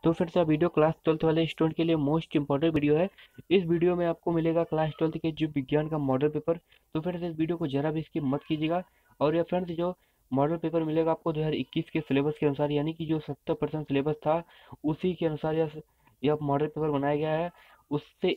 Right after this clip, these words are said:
एक भी क्वेश्चन इधर उधर नहीं होगा। तो फ्रेंड्स, यह वीडियो जो बहुत ज़्यादा इंपॉर्टेंट है, तो इस वीडियो को ज़रा भी स्किप मत कीजिएगा और वीडियो को लास्ट तक देखते रहिएगा।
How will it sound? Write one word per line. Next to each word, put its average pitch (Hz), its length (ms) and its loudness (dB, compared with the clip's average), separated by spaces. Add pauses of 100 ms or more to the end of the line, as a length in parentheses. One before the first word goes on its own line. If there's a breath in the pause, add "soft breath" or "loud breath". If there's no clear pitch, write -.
एक 156 220 0
भी 175 100 -2
क्वेश्चन 160 340 -4
इधर 151 120 0
उधर 156 180 2
नहीं 147 220 0
होगा। 156 220 0
तो 156 120 -2
फ्रेंड्स, 165 240 -2
यह 165 60 -4
वीडियो 151 320 0
जो 156 140 -2
बहुत 139 300 -2
ज़्यादा 151 180 0
इंपॉर्टेंट 147 380 -4
है, 175 80 0
तो - 380 -10
इस 160 60 -4
वीडियो 175 200 -2
को 180 80 -2
ज़रा 156 200 0
भी 165 80 -2
स्किप 165 200 -4
मत 147 200 -2
कीजिएगा 170 360 0
और 151 80 0
वीडियो 147 260 -2
को 156 60 -2
लास्ट 151 200 -2
तक 160 60 -2
देखते 151 240 -6
रहिएगा। 160 320 0